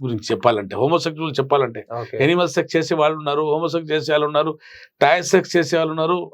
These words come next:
Speaker 1: మనిషికి అంగం స్తంభించినప్పుడు, కోరికలు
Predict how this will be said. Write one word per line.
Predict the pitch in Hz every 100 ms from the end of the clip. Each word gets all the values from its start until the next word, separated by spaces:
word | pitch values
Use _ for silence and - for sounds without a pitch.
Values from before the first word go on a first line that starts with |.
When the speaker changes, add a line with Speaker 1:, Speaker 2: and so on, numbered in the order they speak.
| - 117
Speaker 1:
మనిషికి | 151 160 202 190 143 139 170 165 - _ _ _ - -
అంగం | 180 202 196
స్తంభించినప్పుడు, | 190 190 196 190 190 190 196 175
కోరికలు | 185 190 190